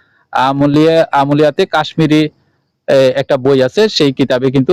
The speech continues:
উল্লেখ করে দেওয়া আছে। সূরা ইখলাস এটা ঘরে প্রবেশ করার সময় পড়বেন, ইনশাআল্লাহ আপনার রিজিকের ব্যবস্থা মহান আল্লাহ তাআলা ব্যবস্থা করে দিবেন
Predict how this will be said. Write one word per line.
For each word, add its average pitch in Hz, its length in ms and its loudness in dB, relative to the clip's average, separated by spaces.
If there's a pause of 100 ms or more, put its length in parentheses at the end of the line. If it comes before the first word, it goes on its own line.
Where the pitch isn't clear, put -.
উল্লেখ 127 320 0
করে 123 220 0
দেওয়া 113 280 0
আছে। 107 240 -6 (200)
সূরা 123 240 -2
ইখলাস 139 360 -2
এটা 151 220 0
ঘরে 151 260 0
প্রবেশ 135 300 -2
করার 123 260 -2
সময় 139 220 -2
পড়বেন, 143 300 0 (120)
ইনশাআল্লাহ 131 520 0 (360)
আপনার 127 260 -2
রিজিকের 123 360 -2
ব্যবস্থা 131 340 0
মহান 139 220 0
আল্লাহ 113 240 0
তাআলা 127 300 0 (400)
ব্যবস্থা 120 380 -2
করে 117 220 -2
দিবেন 107 220 -2